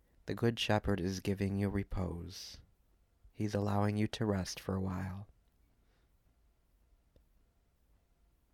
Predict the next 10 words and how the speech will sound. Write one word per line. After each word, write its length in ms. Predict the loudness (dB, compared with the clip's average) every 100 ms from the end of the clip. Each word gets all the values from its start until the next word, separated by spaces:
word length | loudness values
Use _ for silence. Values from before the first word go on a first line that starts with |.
| _ _ -20 -20 _ _ _
He 120 | -2 4
guides 420 | 8 8 8 4
me 140 | 4
in 80 | 6
right 280 | 6 6 4
paths 500 | 0 0 -2 -6 -10
for 160 | -4
his 220 | -2 -2 -2
name's 320 | -2 -2 -6
sake. 560 | -8 -8 -10 -18 -20